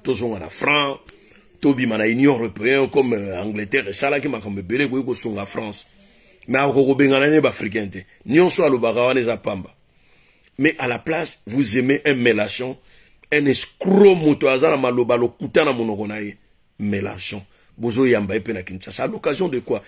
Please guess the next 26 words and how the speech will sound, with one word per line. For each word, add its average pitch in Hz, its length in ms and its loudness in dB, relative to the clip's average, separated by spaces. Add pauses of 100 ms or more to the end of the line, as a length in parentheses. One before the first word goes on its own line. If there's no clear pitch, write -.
(160)
Il 147 160 -8
dit 151 140 -6
qu'il 139 180 2
va 135 140 -2
présenter 113 440 -6
son 104 220 -6
livre, 120 360 0
eh, 135 160 2
bah, 107 220 -6
komi 131 220 -2
boye 127 240 -4
boye. 127 300 -6 (360)
Et 131 120 0
puis, 170 360 2 (340)
alobi 131 460 -2
ke 151 140 0
no 156 120 4
azo 151 220 0
condamner 147 640 4
ba 117 120 0
agression 139 380 -2
ya 143 120 4
Congo. 139 420 -2 (180)
Moyibi 190 1120 6
lokuta. 156 500 2 (1500)
Mwivi. 113 640 0